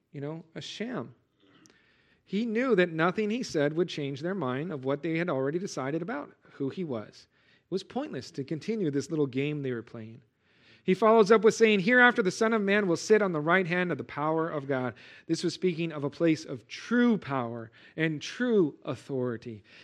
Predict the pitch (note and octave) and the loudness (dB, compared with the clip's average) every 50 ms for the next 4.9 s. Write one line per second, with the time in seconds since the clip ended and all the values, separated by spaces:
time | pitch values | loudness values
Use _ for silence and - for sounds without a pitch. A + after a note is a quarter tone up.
0 | - - G3 - - A3 G3 G#3 F#3+ E3 G3 G3+ G3 A3+ A3+ A3 G#3 D#3+ G3+ G3+ | -6 -4 -2 0 2 4 4 4 4 6 6 8 8 8 8 6 4 4 4 6
1 | F#3+ F#3+ E3+ - F3 E3 - - G#3+ F#3+ F#3+ F3+ F3+ E3+ D#3+ D#3+ D#3+ D#3 E3 F#3 | 6 6 6 4 0 0 4 4 6 6 6 2 2 0 -2 -2 0 2 4 6
2 | G3+ G#3 G3+ G3+ - F#3 D#3+ D#3 D3 - D3 C3 B2 C#3 C3+ C3+ - E3 D#3 C#3+ | 8 6 6 4 4 2 2 2 2 -2 -6 -4 -4 -4 -6 -4 -2 0 0 0
3 | C#3 C3+ C3+ C3+ C3+ - - - - - _ F#3+ G3+ G#3+ G#3 - - F#3 F3+ E3+ | 0 0 -2 -2 -4 -6 -12 -20 -20 -6 _ 6 6 6 6 6 4 2 2 4
4 | D3 E3+ D#3 E3 D#3 D3 D3+ D3 - - D#3 D3 C#3+ C#3 C#3 C#3 C#3 C#3 | 2 0 0 0 2 2 2 0 0 0 2 4 4 4 2 2 0 -2